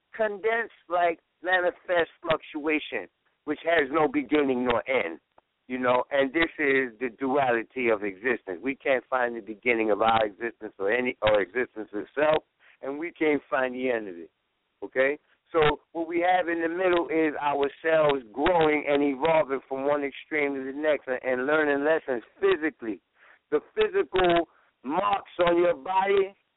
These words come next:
can be translated into celestial marks and translated even further to mathematical syncretic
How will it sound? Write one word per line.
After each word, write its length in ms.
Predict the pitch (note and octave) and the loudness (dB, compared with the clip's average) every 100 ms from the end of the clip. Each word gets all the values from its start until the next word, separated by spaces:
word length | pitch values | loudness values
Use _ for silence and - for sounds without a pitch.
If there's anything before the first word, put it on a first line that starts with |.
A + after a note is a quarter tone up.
| _ _ - | _ _ -6
can 180 | F#3+ F3+ | -4 -4
be 180 | F#3+ C3+ - | -8 -10 -4
translated 960 | F#3 G3+ G3+ G3 D#3 F#3 G3+ G#3+ C#3+ G2+ _ _ _ _ _ _ _ _ - | -2 0 0 0 2 2 2 2 0 -4 _ _ _ _ _ _ _ _ -6
into 420 | G3 G3 - G3+ - - | -2 -2 -4 -10 -8 0
celestial 720 | F#3 F3+ G#3+ G#3 - F#3 D#3+ | 4 4 2 -4 -2 2 2
marks 440 | - A3 D3 - _ _ _ _ _ - | 2 2 0 -2 _ _ _ _ _ -2
and 180 | F#3 - - | -2 -2 -2
translated 760 | G#3 G3+ E3 F#3+ G3+ F#3+ F3+ - | 0 0 2 2 2 2 0 -2
even 460 | G#3+ F#3 F3+ F3 - _ _ _ _ - | -6 -2 0 0 -4 _ _ _ _ -2
further 520 | G#3+ A3+ E3 D3 E3 _ - _ - | 2 2 4 2 0 _ -20 _ 0
to 280 | F#3+ E3 C#3+ | 2 0 -2
mathematical 1040 | F#3+ G3+ G3+ F#3+ G3+ A3 G#3 G3+ - F#3 - - | -2 -2 0 0 0 -2 0 -2 0 -2 -2 -2
syncretic 640 | G#3 F#3 G#3+ G3 F#3 F3+ | -2 -2 0 2 2 0